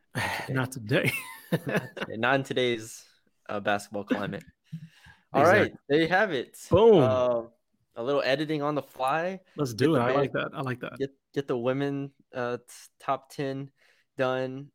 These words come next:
Speaker 2: Uh, Baylor, Texas, U T A, Prairie View, U T S A, Rice,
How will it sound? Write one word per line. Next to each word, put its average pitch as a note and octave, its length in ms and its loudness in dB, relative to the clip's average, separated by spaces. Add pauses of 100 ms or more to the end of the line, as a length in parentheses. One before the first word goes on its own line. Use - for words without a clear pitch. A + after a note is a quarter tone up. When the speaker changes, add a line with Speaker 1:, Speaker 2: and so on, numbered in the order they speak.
(120)
Speaker 2:
Uh, A2 300 -2
Baylor, B2 360 -2
Texas, B2 540 -6
U A#2+ 80 -12
T A#2+ 180 -8
A, A2+ 160 -2
Prairie B2 300 0
View, A#2 200 -8
U A#2 160 -10
T C3 180 -6
S A#2 120 -8
A, A2 160 -4
Rice, C3+ 580 2